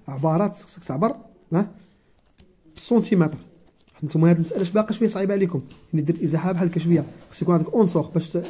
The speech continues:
دير الإزاحة. حنا في الأول خصك تعرف على الإزاحة كيفاش دايرة وشا. إذا حركنا الشكل، هاد الشكل هذا هويا دائري، ها هويا مقسوم على أربعة المرات وملون في هاد الشكل هذا، في هاد،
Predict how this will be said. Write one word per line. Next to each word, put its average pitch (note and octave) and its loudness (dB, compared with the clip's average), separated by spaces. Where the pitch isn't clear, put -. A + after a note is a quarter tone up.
دير E3+ 0
الإزاحة. D3+ -4
حنا D#3+ 2
في D#3+ 0
الأول F#3 8
خصك - -8
تعرف F#3+ 2
على F3 6
الإزاحة D#3+ 2
كيفاش D3 -2
دايرة D3+ 2
وشا. D3 -2
إذا E3+ 4
حركنا F#3 2
الشكل، B3 0
هاد D3 0
الشكل C#3 -6
هذا C3 -2
هويا D3 -2
دائري، D3+ 4
ها C3+ 0
هويا C3+ -2
مقسوم F3 2
على D3+ 2
أربعة D#3 -4
المرات D3+ -2
وملون F3 4
في F3 -2
هاد F3+ -2
الشكل - -4
هذا، F3 2
في E3 -2
هاد، F3 -2